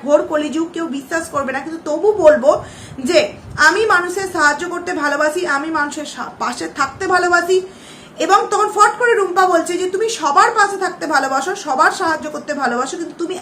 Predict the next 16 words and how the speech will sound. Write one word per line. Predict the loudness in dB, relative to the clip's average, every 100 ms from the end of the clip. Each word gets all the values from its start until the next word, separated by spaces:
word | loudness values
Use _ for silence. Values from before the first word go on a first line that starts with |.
| 2
আমার | 4 4 2
পাশে | 0 -2
থাকতে | -6 -6 -6
ভালোবাসো | -6 -2 -2 -2
না, | -4 -6 -8 -20 -2
আমাকে | 2 2 0
সাহায্য | 0 2 2 -2
করতে | -6 -6
ভালোবাসো | -2 0 0 -2 -4
না।" | -10 -12 -18 -20 -10
কিন্তু | -2 4
আরিয়ান | 6 6 2 0
তখন | -2 -2
একটা | -4 -2
কথাই | 0 0
বলল | 0 -2 0 -2